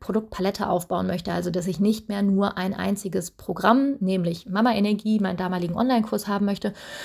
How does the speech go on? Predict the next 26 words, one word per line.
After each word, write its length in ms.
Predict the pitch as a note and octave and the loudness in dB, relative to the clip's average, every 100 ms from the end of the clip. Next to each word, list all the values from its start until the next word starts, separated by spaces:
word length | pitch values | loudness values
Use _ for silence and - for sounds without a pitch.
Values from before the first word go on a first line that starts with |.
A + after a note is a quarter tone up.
| - | -6
sondern, 680 | - F#3+ G3+ G#3+ G#3+ A3 A3 | 2 4 6 6 6 4 0
ähm, 280 | F#3+ F#3+ F#3+ | -6 -4 -4
dass 200 | F#3 F#3 | -4 -4
ich 220 | F#3+ - | -6 -6
eine, 380 | E3 F3+ F#3 F3 F3 - - | -8 -4 -2 -2 -4 -16 -10
ähm, 280 | F3+ F#3 F3 | -6 -4 -6
Produktpalette 1300 | - G#3 A3+ - - _ _ - F3 A3 A#3 A#3+ B3 - - | -2 2 2 0 -16 _ _ -6 -4 -2 0 2 2 0 0
möchte 600 | G3+ A3+ - - A3+ A3+ | 4 4 0 0 2 2
von 380 | - A3 G#3 G#3+ | 0 0 2 4
mehreren 680 | G3+ F#3+ G#3 F#3 F#3+ F#3+ G3 | 4 4 4 4 4 4 0
aufeinander 540 | F3+ F3 F3+ E3+ E3+ | -4 -4 -2 0 2
aufbauenden, 560 | F#3 F#3+ - F3+ F3+ F3 | 4 2 0 -2 -2 -2
sich 160 | F3+ F3 | -4 -4
ergänzenden 480 | F3 F3+ F3+ F3+ | -2 -2 -2 -4
Produkte. 340 | E3+ G3 G3+ G3 | 0 2 2 0
Also 220 | F3+ F3 | 0 0
das, 340 | F3 G#3 A3+ | 2 2 0
was 220 | F#3+ F#3 - | -4 -4 0
ich 240 | A3+ A3 | 0 0
meinen 220 | F#3+ G3 | 0 0
Kundinnen 420 | G3 A3+ G#3+ G3 F#3+ | 0 4 4 2 0
heute 320 | G#3+ A3+ G#3 | -2 -2 -4
in 240 | G3+ F#3+ | -2 -2
Golden 320 | F#3+ G3 G3 | 2 2 2
Offers 580 | F#3+ F#3 - G3+ F#3+ - | 2 0 0 -2 -2 -6
zeige, 680 | - - G#3+ A#3 G#3 G#3 | -8 -4 0 0 2 2